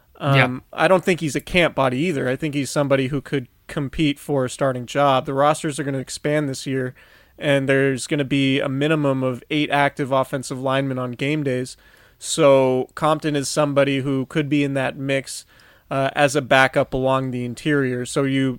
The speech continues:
Speaker 1: presumably, if, uh, if you have your three star, or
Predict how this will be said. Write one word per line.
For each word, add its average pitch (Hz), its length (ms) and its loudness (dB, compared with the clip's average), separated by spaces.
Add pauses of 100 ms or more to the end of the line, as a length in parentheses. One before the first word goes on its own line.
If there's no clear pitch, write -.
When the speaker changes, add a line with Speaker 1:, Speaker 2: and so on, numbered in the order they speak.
(100)
Speaker 1:
presumably, 151 840 0 (640)
if, 139 440 0 (320)
uh, 139 360 4
if 147 160 -2
you 147 80 4
have 151 200 8
your 147 120 4
three 147 240 0
star, 143 340 4
or 139 300 4